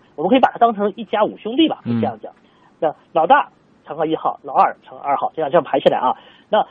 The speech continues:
Speaker 1: 老大的任务完成了，老二就可以，就可以去冒险风险了。
Speaker 2: 啊。
Speaker 1: 老三的任务完成了，老四的话，就是他，他到底怎么做法？那科学家需要进行一番讨论的。
Speaker 2: 嗯。
Speaker 1: 但是老三的事情做完以后，老五，嫦娥五号，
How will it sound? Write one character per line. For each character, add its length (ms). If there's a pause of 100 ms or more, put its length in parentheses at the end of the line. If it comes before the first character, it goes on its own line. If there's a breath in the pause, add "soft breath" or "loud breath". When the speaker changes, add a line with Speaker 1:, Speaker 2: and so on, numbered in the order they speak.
(120)
Speaker 1:
老 120
大 140
的 80
任 140
务 60
完 140
成 140
了， 80
老 120
二 160
就 100
可 80
以， 120
就 120
可 120
以 60
去 100
冒 140
险 100
风 160
险 120
了。 80 (120)
Speaker 2:
啊。 280
Speaker 1:
老 160
三 160
的 60
任 160
务 40
完 140
成 120
了， 120
老 180
四 240
的 100
话， 180 (120)
就 80
是 180
他， 140 (140)
他 100
到 140
底 80
怎 100
么 100
做 200
法？ 220
那 100
科 300
学 60
家 140
需 100
要 100
进 160
行 120
一 40
番 120
讨 160
论 140
的。 160
Speaker 2:
嗯。 260
Speaker 1:
但 100
是 280
老 160
三 100
的 80
事 60
情 140
做 120
完 120
以 60
后， 240
老 200
五， 280 (500 soft breath)
嫦 80
娥 120
五 100
号， 180